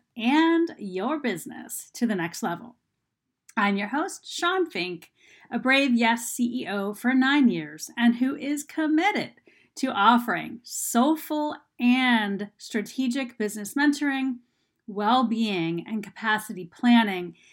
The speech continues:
and fierce courage coaching so you can be the strong leader you need to be for your business and your awesome future.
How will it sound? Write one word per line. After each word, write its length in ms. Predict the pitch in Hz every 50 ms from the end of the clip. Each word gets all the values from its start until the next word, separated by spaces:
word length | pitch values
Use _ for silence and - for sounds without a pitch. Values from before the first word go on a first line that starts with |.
| _ _
and 240 | - 226 240 226 202
fierce 680 | - - _ - 285 269 262 262 269 277 277 - - - _ _ _
courage 640 | - - - 240 226 214 214 214 208 202 202 - - _ _ _ _
coaching 600 | - - - 233 214 226 - - - - - - _ _ _ _ _ _ _ _
so 160 | - - 254
you 180 | 233 202 208 208
can 200 | 208 254 262 240
be 120 | 233 214
the 120 | 196 185 202
strong 560 | - - - 240 233 208 214 220 240 254 254
leader 360 | 240 208 190 170 170 165 156 -
you 180 | 180 175 185 202
need 220 | 202 208 208 214
to 100 | - 285
be 540 | 247 262 247 214 185 180 170 170 170 175 - _
for 300 | - - - 208 196 226
your 300 | 254 285 311 320 349 359
business 760 | 359 440 427 349 - - 202 180 175 180 160 - - - - - _ _ _ _ _
and 360 | - 220 226 226 220 208 202 240 233 190
your 440 | 185 214 226 226 220 214 196 - -
awesome 400 | 175 175 185 - - - 175 170
future. 480 | - 185 - - - - - - -